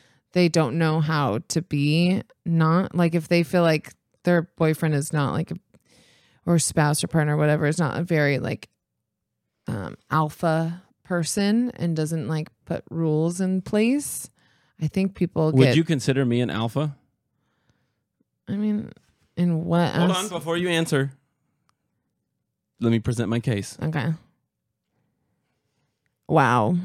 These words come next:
Speaker 1: Incredible! You're catching all of the meat in the dinner.
Speaker 2: What the fuck does that
Speaker 1: <laughs>
Speaker 2: mean?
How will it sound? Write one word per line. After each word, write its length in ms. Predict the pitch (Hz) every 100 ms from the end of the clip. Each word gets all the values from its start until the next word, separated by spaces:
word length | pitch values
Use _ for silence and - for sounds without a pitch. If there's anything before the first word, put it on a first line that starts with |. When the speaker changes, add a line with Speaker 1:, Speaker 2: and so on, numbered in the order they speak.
| 185 -
Speaker 1:
Incredible! 720 | 185 175 170 139 120 104 117 190 190 _ _ _ _ _
You're 180 | 185 185
catching 440 | 196 170 170 160
all 260 | 85 160 165
of 160 | 165 165
the 120 | 147
meat 380 | 135 123 107 -
in 340 | 170 147 165
the 100 | -
dinner. 600 | - 113 110 95 104 - - _ _ _ _ _ _ _ _ _ _ _ _
Speaker 2:
What 220 | 143 170 -
the 120 | 294
fuck 360 | - 247 269
does 160 | 254 208
that 180 | 196 214
Speaker 1:
<laughs> 20 |
Speaker 2:
mean? 440 | 233 247 - 156